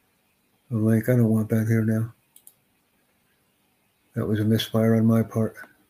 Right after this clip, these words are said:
Okay, I don't want episodes. Wrong link.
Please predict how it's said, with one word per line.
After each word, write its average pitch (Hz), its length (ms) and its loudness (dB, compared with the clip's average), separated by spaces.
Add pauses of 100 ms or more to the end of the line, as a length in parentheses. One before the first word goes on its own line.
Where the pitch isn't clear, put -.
(1500)
Okay, 131 460 -8
I 123 420 0
don't 131 220 -2
want 120 400 2 (1700)
episodes. 127 800 -4 (2250)
Wrong 107 320 0
link. 117 260 4